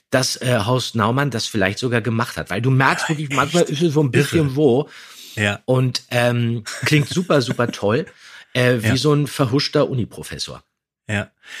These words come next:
Speaker 2: genau. Und Horst Naumann begegnet uns ja öfter in den, in den letzten Folgen. Und
Speaker 1: Ja.
Speaker 2: ich finde, der, der wird langsam so ein Favorit von mir. Ich finde, der ist tatsächlich echt sehr wandelbar,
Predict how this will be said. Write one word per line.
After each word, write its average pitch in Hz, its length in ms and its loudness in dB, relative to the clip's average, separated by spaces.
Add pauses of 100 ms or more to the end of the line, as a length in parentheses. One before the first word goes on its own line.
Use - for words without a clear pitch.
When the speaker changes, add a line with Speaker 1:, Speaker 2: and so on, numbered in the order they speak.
(140)
Speaker 2:
genau. 120 280 4
Und 117 140 0
Horst 139 220 2
Naumann 131 320 2
begegnet 123 440 0
uns - 260 -2
ja 120 120 0
öfter 147 340 -2
in 110 120 -2
den, 117 160 -2
in 113 80 -4
den 113 60 0
letzten 104 340 -6
Folgen. 110 440 -6
Und 117 140 -4
Speaker 1:
Ja. 107 120 4
Speaker 2:
ich - 60 -4
finde, 151 220 2
der, 147 200 2
der 120 200 2
wird 151 140 0
langsam 139 340 0
so 151 80 -4
ein 180 60 -2
Favorit 165 540 -4
von 95 220 -4
mir. 90 200 -8
Ich - 100 -10
finde, 147 240 -2
der 120 180 0
ist - 160 -8
tatsächlich - 540 -8
echt - 220 -14
sehr 160 240 -4
wandelbar, 143 600 0